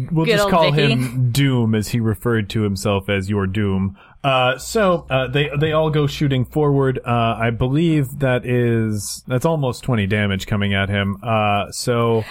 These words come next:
Speaker 2: I was actually planning to try to target all of them.
Speaker 1: Oh, all of them.
Speaker 2: Yeah.
Speaker 1: Okay. It, that, that you are absolutely entitled to do that.
Speaker 2: Yeah, does it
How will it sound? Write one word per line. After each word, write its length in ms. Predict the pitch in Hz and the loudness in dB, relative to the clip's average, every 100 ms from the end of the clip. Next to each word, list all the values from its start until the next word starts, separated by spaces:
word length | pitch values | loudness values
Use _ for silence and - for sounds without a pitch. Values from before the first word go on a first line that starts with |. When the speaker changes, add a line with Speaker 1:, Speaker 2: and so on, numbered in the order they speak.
| - | -4
Speaker 2:
I 100 | 240 | -2
was 140 | 302 294 | 0 -2
actually 400 | 302 - 285 254 | -2 -2 -2 0
planning 340 | 226 220 202 | 0 0 0
to 80 | 180 | -2
try 280 | - 185 175 | -2 -2 0
to 100 | 160 | -4
target 680 | - 175 165 151 139 - _ _ _ _ - | -4 -2 -2 0 -2 -4 _ _ _ _ -6
all 320 | 165 156 151 | -2 0 0
of 200 | 139 104 | -2 -6
them. 80 | - | -4
Speaker 1:
Oh, 260 | 165 254 165 | 0 2 0
all 280 | 147 247 294 | 0 0 0
of 140 | 147 117 | -2 0
them. 220 | 113 98 | -2 0
Speaker 2:
Yeah. 180 | - 147 | 0 0
Speaker 1:
Okay. 300 | 147 101 113 | -2 -2 -2
It, 240 | 131 123 | -2 -2
that, 200 | 135 127 | -4 -2
that 240 | 127 123 127 | -2 -2 0
you 120 | 123 | 0
are 160 | 117 - | 0 -2
absolutely 840 | 110 110 - 123 117 117 123 139 | -4 -6 -6 -4 -2 -2 -4 -2
entitled 520 | 135 - 113 110 107 | -4 -2 -2 -2 -4
to 100 | - | -6
do 200 | 104 107 104 | -6 -4 -2
that. 260 | 110 139 | 0 0
Speaker 2:
Yeah, 120 | 185 | 0
does 200 | 165 180 | 0 0
it 200 | 180 165 | 0 -2